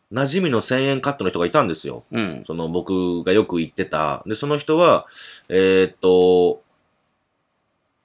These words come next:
Speaker 1: すごい男性らしいというか、ムキムキなんですけど、
Speaker 2: 男性、うん。
Speaker 1: 女性の心なんですよ。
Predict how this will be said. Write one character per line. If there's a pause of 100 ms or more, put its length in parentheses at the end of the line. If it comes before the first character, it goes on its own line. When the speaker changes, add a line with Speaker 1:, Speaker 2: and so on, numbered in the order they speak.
(240)
Speaker 1:
す
ご
い (680)
男
性
ら
し
い
と
い
う
か、
ム
キ
ム
キ
な
ん
で
す
け
ど、 (240)
Speaker 2:
男
性、
う
ん。 (400)
Speaker 1:
女
性
の
心
な
ん
で
す
よ。